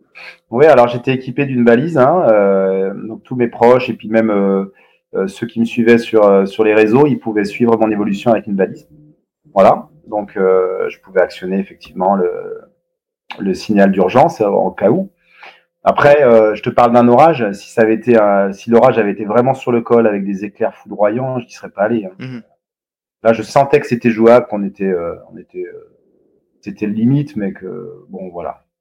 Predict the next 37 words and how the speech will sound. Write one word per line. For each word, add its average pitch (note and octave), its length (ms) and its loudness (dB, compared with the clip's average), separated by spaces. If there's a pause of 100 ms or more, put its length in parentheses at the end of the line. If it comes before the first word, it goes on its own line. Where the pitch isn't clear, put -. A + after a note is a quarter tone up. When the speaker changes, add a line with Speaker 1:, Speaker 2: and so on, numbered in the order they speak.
(500)
Speaker 1:
Donc, G2+ 220 -10
euh, A2 320 6
j'ai A2 160 -8
toujours B2+ 240 -4
quand B2+ 100 2
même A#2+ 120 2
la A2+ 80 2
notion A2+ 340 -4
de, A2 200 -2 (200)
je - 80 -18
suis... C3 160 -8
c'est C3+ 180 -8
pareil, D3 320 4
je, A2+ 280 -6
moi, A#2 160 0
moi, B2+ 120 -2
je C3 100 -12
tiens A2+ 140 -4
vraiment C3 240 2
à D3 40 4
la C#3 100 4
vie, C#3 160 -8
donc A2+ 140 -4
je G2 60 -12
vais F#2+ 60 -10
pas A2+ 140 0
aller A2+ 100 4
m'engager A2 400 2
sur G#2+ 160 -12
des G2+ 80 -8
trucs - 220 -14
escarpés, A2 600 0
dangereux, G#2 720 -2
euh, - 1000 -10
euh, G1+ 260 -8
voilà, G2+ 380 2
je, - 160 -18